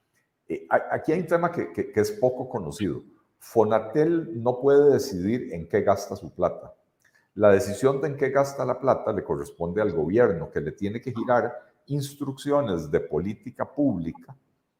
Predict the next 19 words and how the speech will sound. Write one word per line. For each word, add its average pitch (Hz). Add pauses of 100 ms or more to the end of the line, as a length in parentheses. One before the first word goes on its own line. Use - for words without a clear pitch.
(540)
para 90
que -
el -
Fonatel 120
lo 92
ejecute. - (180)
El, -
el 82
fondo 104
es 127
un 123
fondo 123 (280)
ejecutor 101
de 85
esas, 85 (340)
de, 82
de 85
esas 101
políticas. -